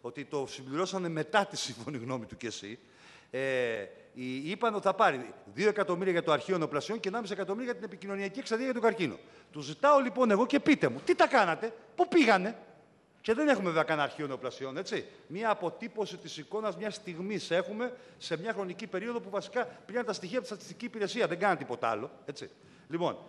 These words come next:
που έτσι κι αλλιώς τα καταγράφει αυτά και, ε, έχουμε, το έχουμε αλλάξει εντελώς τώρα την ιστορία με το, ε, με το αρχ-, την Εθνική Αρχή για την Παρακολούθηση των Νεοπλασιών. Ε, οπότε αυτά εγώ θα σας τα αφήσω, ε,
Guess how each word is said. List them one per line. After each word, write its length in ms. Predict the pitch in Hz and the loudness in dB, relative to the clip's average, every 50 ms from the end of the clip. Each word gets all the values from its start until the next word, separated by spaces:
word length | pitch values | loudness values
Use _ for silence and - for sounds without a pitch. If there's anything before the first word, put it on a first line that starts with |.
| - - - - | -20 -20 -10 -2
που 140 | 156 165 | 2 4
έτσι 180 | 190 196 196 - | 4 4 4 2
κι 80 | - 180 | 2 4
αλλιώς 160 | 180 196 190 | 4 4 4
τα 80 | 196 | 4
καταγράφει 520 | 175 190 185 175 165 185 175 139 - 110 101 | 4 6 6 6 6 8 6 6 4 2 -8
αυτά 320 | 92 - - 160 208 247 | -6 -2 0 2 2 2
και, 140 | 240 - 196 190 185 175 156 - - - - - - | 0 -2 -4 -6 -6 -6 -10 -14 -20 -20 -20 -16 -10
ε, 360 | 170 156 151 151 147 139 135 131 131 135 139 147 | -6 -4 -2 -2 -2 -2 -4 -8 -8 -10 -8 -8
έχουμε, 320 | 151 147 165 160 156 147 | -6 -4 -2 0 0 0
το 120 | 147 - | 0 -2
έχουμε 160 | 160 147 147 151 | -4 0 2 2
αλλάξει 280 | 156 165 160 165 - | 4 4 4 2 0
εντελώς 360 | 151 143 151 156 156 147 - | 0 2 2 4 4 2 2
τώρα 160 | - 131 123 110 | 0 -2 -2 -2
την 100 | 110 113 | -4 -8
ιστορία 340 | - - 123 113 113 110 | -10 -8 -8 -8 -8 -8
με 80 | 104 95 | -10 -10
το, 240 | - 104 101 95 - - - - _ - - | -10 -10 -10 -10 -12 -14 -20 -20 _ -20 -14
ε, 40 | 101 101 98 98 92 87 85 76 69 - - _ _ _ _ - - _ - | -12 -10 -8 -8 -8 -10 -12 -14 -16 -20 -20 _ _ _ _ -20 -20 _ -12
με 140 | 120 120 117 | -10 -10 -6
το 200 | 117 131 120 117 | -2 0 2 2
αρχ-, 160 | 110 107 117 120 120 113 104 101 - - - | 0 0 -4 -8 -8 -10 -10 -14 -18 -18 -12
την 160 | 110 110 117 | -8 -6 -6
Εθνική 340 | 120 101 120 113 - 131 123 | -6 -6 -6 -8 -4 -4 -4
Αρχή 200 | 110 - - 120 | -4 -4 -6 -8
για 140 | 113 110 | -8 -8
την 240 | - 104 104 104 95 82 | -8 -8 -12 -12 -8 -6
Παρακολούθηση 400 | 110 110 107 110 110 110 - - | -4 -4 -4 -6 -8 -12 -12 -12
των 100 | 117 107 | -10 -10
Νεοπλασιών. 440 | 101 85 104 98 - 110 92 82 - - - - - - - - - - _ _ | -8 -6 -6 -6 -6 -6 -10 -10 -12 -16 -20 -20 -20 -20 -20 -20 -20 -20 _ _
Ε, 140 | - 113 120 120 120 117 113 110 110 107 104 104 101 98 95 90 87 - | -6 -4 -2 -2 0 -2 -2 -2 -4 -4 -4 -4 -4 -4 -6 -8 -8 -8
οπότε 500 | - 123 - - 180 180 180 180 151 131 | -8 -8 -4 -4 -4 -2 0 0 0 0
αυτά 360 | 127 123 - - 180 175 170 165 | -2 -4 -4 0 2 4 4 4
εγώ 240 | 156 123 139 175 | 4 4 4 4
θα 100 | 165 160 | 4 2
σας 160 | 147 - 127 - | 0 -4 -2 -2
τα 80 | 143 | -2
αφήσω, 460 | 123 - 160 135 - - 110 123 151 - - - - - - _ _ _ - | -2 0 -2 -4 -4 -6 -8 -10 -10 -12 -16 -20 -20 -20 -20 _ _ _ -10
ε, 100 | 107 110 | -8 -6